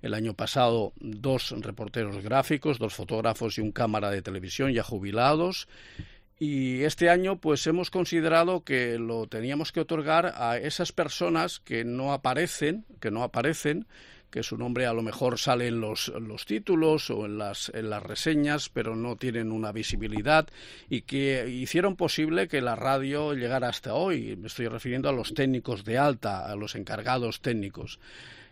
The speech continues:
Y esas personas a las que reconoceremos su labor son dos técnicos de alta, ya jubilados,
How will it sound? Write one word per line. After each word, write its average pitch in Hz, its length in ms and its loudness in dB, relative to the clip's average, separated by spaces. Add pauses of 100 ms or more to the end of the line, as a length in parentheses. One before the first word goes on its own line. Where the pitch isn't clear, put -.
Y 139 220 -4
esas 143 340 2
personas 165 720 2
a 117 80 4
las 110 180 -2
que 104 220 -4
reconoceremos 104 760 -4
su 104 200 -4
labor 151 480 2
son 110 500 -2
dos 120 280 -4
técnicos 110 500 -2
de 123 140 2
alta, 147 420 4
ya 117 220 -2
jubilados, 131 720 -2